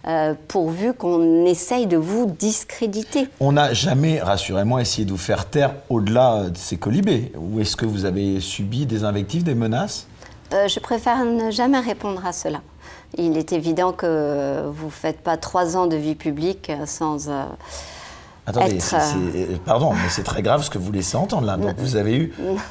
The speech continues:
Speaker 2: vous
Speaker 1: Je
Speaker 2: vous
Speaker 1: préfère, je préfère pas, hum, voilà, je, en tout cas, on va dire, euh, que, hum,
Speaker 2: Vous avez
Speaker 1: bah,
Speaker 2: peur
Speaker 1: vous
Speaker 2: pour vous ?
Speaker 1: imaginez, euh, vous imaginez assez bien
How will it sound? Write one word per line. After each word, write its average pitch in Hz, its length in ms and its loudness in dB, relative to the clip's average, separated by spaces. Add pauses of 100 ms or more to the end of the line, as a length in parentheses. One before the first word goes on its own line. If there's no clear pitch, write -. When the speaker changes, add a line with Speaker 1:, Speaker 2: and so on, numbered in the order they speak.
(100)
Speaker 2:
vous 107 400 0
Speaker 1:
Je 208 100 2
Speaker 2:
vous 208 60 2
Speaker 1:
préfère, 220 540 4
je 208 120 0
préfère 214 460 0
pas, 202 340 2
hum, 175 540 2
voilà, 175 240 2
je, 170 100 -2 (680)
en 180 100 2
tout 202 100 0
cas, 220 320 4 (340)
on 180 140 2
va 180 120 4
dire, 190 300 4
euh, 160 480 2
que, 147 420 0
hum, 139 260 0 (340)
Speaker 2:
Vous 110 160 -2
avez 120 100 4
Speaker 1:
bah, 175 100 4
Speaker 2:
peur 185 120 6
Speaker 1:
vous 185 80 2
Speaker 2:
pour 208 100 4
vous ? 202 40 6
Speaker 1:
imaginez, 196 540 4
euh, - 240 2
vous 175 140 0
imaginez 180 500 2
assez 160 280 0
bien 180 340 2